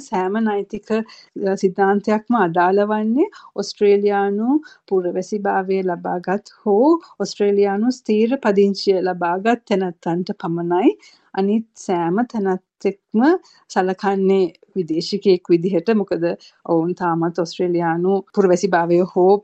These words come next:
ස්ථීර පදිංචිය ලබාගෙන නැති නිසා, එතකොට අන් සෑම පුද්ගලයෙක්ටම අදාළ වන්නේ ඔවුන්ගේ පුරවැසිභාවය දරන රටේ නීතිය. එතකොට ඒ නීතියට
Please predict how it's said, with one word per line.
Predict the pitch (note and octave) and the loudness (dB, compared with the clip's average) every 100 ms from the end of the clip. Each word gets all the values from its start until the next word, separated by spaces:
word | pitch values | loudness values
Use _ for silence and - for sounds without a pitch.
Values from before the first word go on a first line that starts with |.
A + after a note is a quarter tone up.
| _ | _
ස්ථීර | - G3 F#3 | -2 -2 0
පදිංචිය | F#3 F3+ F3 F#3+ | 0 0 0 -2
ලබාගෙන | F3+ D#3+ D#3+ D#3+ F3 F#3 - | -2 -2 -4 -2 -2 -2 -4
නැති | F#3 F3+ E3+ - A3 F3 - - | -6 -6 -6 -4 -2 -2 -6 -6
නිසා, | A3 A#3 - D#3 F3 C4 | -2 0 0 0 0 0
එතකොට | - - G3+ A#3+ | -2 -4 -2 0
අන් | G#3+ G3+ G#3+ | 0 0 0
සෑම | A3 G3+ F3+ F3+ A3+ | -2 -2 -2 -2 -4
පුද්ගලයෙක්ටම | A#3 F#3 G3 G3 F#3+ - G3 F#3+ G3 A3 | -4 -6 -2 0 -2 -2 -2 0 0 0
අදාළ | F#3+ F3+ F3+ F3+ F3+ | -2 -2 -2 -2 -4
වන්නේ | F3 E3+ F3 A3 D4+ | -6 -8 -6 -4 -2
ඔවුන්ගේ | F#3 G3 G3 F#3+ F3 F3 G#3+ C4+ - | 0 0 0 0 2 2 2 0 -8
පුරවැසිභාවය | - F#3+ F3+ F#3 G3+ - - F#3+ F3 F3 F3 | -6 -2 -2 -2 -4 -6 -2 0 2 0 -2
දරන | G3 F#3+ F3 F3 G3 A#3+ - | -2 -4 -4 -4 -2 -4 -6
රටේ | F#3 F3 F#3+ G#3 - - | -10 -4 0 0 -2 -4
නීතිය. | G#3+ F#3 E3+ E3+ E3+ _ _ _ | 0 0 -2 -8 -10 _ _ _
එතකොට | G3 F#3+ F#3 G3+ G3+ - | -4 -2 0 0 0 0
ඒ | F#3+ G3 A3+ | 0 2 2
නීතියට | A3+ G#3+ G#3 - A3 G#3 | 2 2 0 -2 -2 0